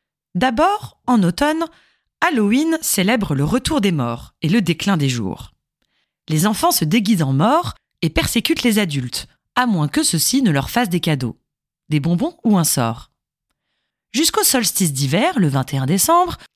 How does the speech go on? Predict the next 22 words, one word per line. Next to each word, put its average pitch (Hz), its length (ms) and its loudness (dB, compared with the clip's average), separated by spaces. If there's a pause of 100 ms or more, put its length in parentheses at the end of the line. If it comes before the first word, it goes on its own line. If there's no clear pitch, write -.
(100)
quand 359 140 0
les 220 160 4
jours 240 300 2
recommencent 202 540 0
à 127 60 0
s'allonger 180 580 0 (380)
et 330 140 -2
que 196 100 0
la 156 140 2
lumière 160 360 0
revient. 135 300 -4 (960)
Alors, 208 540 0 (260)
ce - 160 -2
sont 226 160 2
les 147 260 2
adultes 214 380 -2
qui - 140 -4
se - 140 0
déguisent 185 400 0
en 131 80 -2
Père 262 240 0
Noël 165 420 2